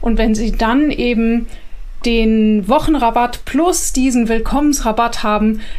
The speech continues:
dann kann das für dich ganz schön schmerzhaft sein. Das heißt, wenn du solche Rabattangebote nutzen möchtest, was ich dir auf jeden Fall empfehle,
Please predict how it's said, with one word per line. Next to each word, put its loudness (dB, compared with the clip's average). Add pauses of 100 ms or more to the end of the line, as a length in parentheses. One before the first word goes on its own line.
(120)
dann 2
kann 0
das 0
für -2
dich -4
ganz 2
schön 0
schmerzhaft -2
sein. 0 (340)
Das -2
heißt, -2 (320)
wenn 2
du 0
solche 0
Rabattangebote -2 (480)
nutzen 2
möchtest, 0
was 0
ich -2
dir 2
auf 4
jeden 6
Fall 2
empfehle, 2